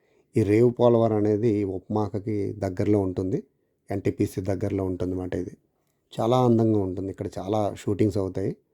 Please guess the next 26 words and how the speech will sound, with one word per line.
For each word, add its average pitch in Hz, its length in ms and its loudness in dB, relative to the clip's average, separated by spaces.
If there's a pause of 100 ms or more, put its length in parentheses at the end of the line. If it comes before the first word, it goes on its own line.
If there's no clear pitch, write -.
(500)
విశాఖపట్నంలో 110 680 2
చాలామందికి 117 420 4
తెలియదు, 104 420 0 (480)
పిక్నిక్ 117 280 2
స్పాట్ 95 300 -4
మాట 92 180 -6
అది. 123 300 -6
కొంతమంది 120 440 4
వెళ్తూ 110 280 -2
ఉంటారు, 113 380 -2 (640)
కొంతమందికి 131 460 4
ఇంకా 127 180 4
తెలియదు, 135 460 6 (200)
చాలా 107 180 -2
టౌన్లో 113 360 2
ఉండే 113 200 2
వాళ్ళకి 110 260 2
కూడా 120 200 -2
తెలియదు 104 320 0
అన్నమాట. 95 240 -6
రేవు 107 320 0
పోలవరం 107 380 2
వెళ్తే 104 360 2
ఏదో 107 140 2
మనం, 98 360 -2
మనం 98 300 -8